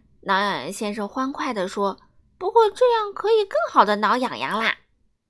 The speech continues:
他笑嘻嘻地走了，找人挠痒痒去了。谁他都想挠。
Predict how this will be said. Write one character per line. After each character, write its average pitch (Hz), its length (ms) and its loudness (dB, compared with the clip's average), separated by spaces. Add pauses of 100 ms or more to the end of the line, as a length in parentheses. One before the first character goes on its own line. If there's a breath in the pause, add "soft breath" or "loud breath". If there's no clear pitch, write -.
(600)
他 277 160 -12
笑 294 260 -6
嘻 262 220 -10
嘻 277 160 -8
地 254 160 -2
走 214 260 -2
了， 180 280 0 (200)
找 - 180 -4
人 190 200 -10
挠 208 180 -6
痒 240 280 -6
痒 190 120 -8
去 240 200 -6
了。 190 180 0 (640)
谁 262 340 -4 (100)
他 - 140 -6
都 240 160 0
想 180 260 -2
挠。 170 480 2